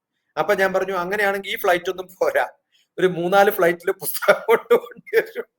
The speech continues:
നിങ്ങൾക്ക് ഈ ഒരു ബുക്ക് കൊണ്ടുപോയാൽ മതിയല്ലോ. ഞാൻ ആ കൺഫ്യൂഷനിലാണ്, ഏത് ബുക്ക് കൊണ്ടുപോയാലാണ് ഇത് തീർക്കാൻ പറ്റുക എന്ന് പറയുന്നത്. അപ്പൊ അങ്ങനെയാണല്ലേ? ആ, അപ്പൊ, അപ്പൊ നിങ്ങൾക്ക് ഇത് ഒരു, ഒരു ബുക്കൊന്നും ഇല്ല? ഏ, ഇല്ല, ഒരു ബുക്കൊന്നും ഇല്ല. ആരോ പറഞ്ഞു ഭഗവത്ഗീത. ഏ, അതൊക്കെ വെറുതെ പറയുന്ന, ഭഗവത്ഗീത പഠിച്ചാൽ ഒന്നും ഇല്ല, അത്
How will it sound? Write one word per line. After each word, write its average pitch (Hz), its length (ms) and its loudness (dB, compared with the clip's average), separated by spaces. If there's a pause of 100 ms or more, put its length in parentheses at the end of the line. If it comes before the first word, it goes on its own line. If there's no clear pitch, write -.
(880)
നിങ്ങൾക്ക് 226 340 0
ഈ 220 60 0
ഒരു 220 140 4
ബുക്ക് 190 240 -6
കൊണ്ടുപോയാൽ 202 640 0
മതിയല്ലോ. 151 440 -8 (320)
ഞാൻ 196 140 4
ആ 208 60 4
കൺഫ്യൂഷനിലാണ്, 180 880 -2
ഏത് 185 260 0
ബുക്ക് 185 200 -8
കൊണ്ടുപോയാലാണ് 175 800 2 (360)
ഇത് 165 220 -14
തീർക്കാൻ 175 340 -2
പറ്റുക 156 240 -4
എന്ന് 147 140 -6
പറയുന്നത്. 131 320 -12 (340)
അപ്പൊ - 140 -8
അങ്ങനെയാണല്ലേ? 175 760 -4 (220)
ആ, - 40 -18
അപ്പൊ, - 440 -20
അപ്പൊ 180 140 -4
നിങ്ങൾക്ക് 254 340 -8
ഇത് 226 260 -6
ഒരു, 190 300 -6
ഒരു 190 200 -6
ബുക്കൊന്നും 233 440 -8
ഇല്ല? 135 320 -10
ഏ, 202 140 -2
ഇല്ല, 202 160 -6
ഒരു 175 160 -4
ബുക്കൊന്നും 165 360 -14
ഇല്ല. 151 80 -12
ആരോ 247 280 4
പറഞ്ഞു 220 200 -2
ഭഗവത്ഗീത. 185 560 -4 (300)
ഏ, - 20 -2
അതൊക്കെ 127 320 -4
വെറുതെ 196 220 -2
പറയുന്ന, 190 280 -2
ഭഗവത്ഗീത 156 500 -6
പഠിച്ചാൽ 175 260 -4
ഒന്നും 175 200 -2
ഇല്ല, 165 160 -4
അത് 139 120 -4